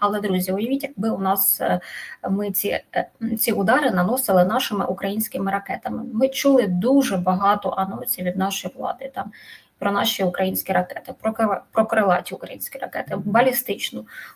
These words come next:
українську ракету. Зокрема, остання там назва Паляниця,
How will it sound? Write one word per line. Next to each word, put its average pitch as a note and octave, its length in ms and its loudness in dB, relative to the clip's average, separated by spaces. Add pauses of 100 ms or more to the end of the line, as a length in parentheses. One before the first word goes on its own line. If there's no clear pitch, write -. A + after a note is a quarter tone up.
українську F#3 480 0
ракету. - 420 -2
Зокрема, A3 400 -2
остання F3 420 2
там G3+ 160 -6
назва F#3 240 -2
Паляниця, A#3 720 4